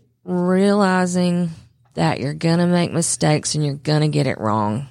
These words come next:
And that's okay. That's part of the process. Um, the only way you can succeed at anything is crapping out on it, you know, ten, fifteen, ninety-nine times.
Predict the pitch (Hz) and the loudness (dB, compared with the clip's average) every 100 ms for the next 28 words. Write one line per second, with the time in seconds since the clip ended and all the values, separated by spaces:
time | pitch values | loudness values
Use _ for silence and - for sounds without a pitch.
0 | - 170 170 175 160 - 139 143 - 113 | -8 0 4 4 2 0 -2 -2 -6 -6
1 | 131 196 170 - - - 175 170 165 165 | -4 0 0 -2 -8 0 2 2 0 -2
2 | 156 160 156 147 151 - - - _ _ | -2 -2 -2 -2 -2 -6 -10 -20 _ _
3 | _ 160 160 156 160 160 160 90 175 190 | _ 0 2 4 2 2 0 2 2 4
4 | 185 175 170 165 - 160 - - - 165 | 4 4 4 2 0 0 0 -2 2 2
5 | 165 160 147 160 170 165 175 175 165 - | 4 2 0 0 0 0 2 2 0 -2
6 | 151 151 - 165 160 - 147 143 143 147 | -2 -4 -8 -2 -2 0 0 2 2 2
7 | 151 117 - _ _ 160 147 131 120 - | 0 -2 -8 _ _ -4 0 0 0 -4
8 | - - 151 156 147 143 147 147 147 143 | -8 -2 0 0 -2 -2 -2 -2 0 0
9 | 147 135 135 - 117 120 - | 0 -2 -2 -4 -4 -6 -8